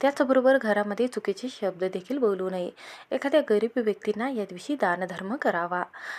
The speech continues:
आणि, अ, मोठ्या माणसाचा किंवा एखाद्या गरीब व्यक्तीचा सन्मान करावा, अपमान करू नये. त्याच पद्धतीने या दिवशी सकाळी लवकर उठून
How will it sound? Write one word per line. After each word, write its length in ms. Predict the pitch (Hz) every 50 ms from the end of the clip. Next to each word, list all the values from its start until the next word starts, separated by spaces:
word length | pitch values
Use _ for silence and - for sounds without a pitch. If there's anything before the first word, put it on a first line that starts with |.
| - - - -
आणि, 320 | 233 233 233 247 254 294 330 - - - - - - - _ _ -
अ, 100 | - 208
मोठ्या 340 | 190 202 214 208 - 269 294 294
माणसाचा 480 | 262 220 - - 196 190 - 196 190 190 -
किंवा 340 | - 247 233 202 208 208 220 - -
एखाद्या 260 | - 240 - 269 262 220
गरीब 200 | 202 196 208 254
व्यक्तीचा 580 | 294 285 247 214 - - - 190 - - 233 294 330 _ - - - - _ _
सन्मान 440 | - - - 202 190 185 185 185 185
करावा, 540 | 180 196 190 185 185 185 180 185 180 180 185 - - - - _ -
अपमान 400 | - 208 208 - - 262 302 330
करू 300 | 320 - 220 180 185 190
नये. 220 | 190 185 185 185 175 - _ _ - - - _ - -
त्याच 240 | 277 285 285 285 - - _ _ _ -
पद्धतीने 500 | 247 226 - 226 220 220 220 220 226 226
या 220 | 220 208 208 214
दिवशी 320 | 202 214 202 - - 220
सकाळी 500 | 214 - 208 196 - 196 196 196 196 190
लवकर 320 | 185 180 180 180 - 196 190
उठून 520 | 180 - - 185 - - 185 185 202 -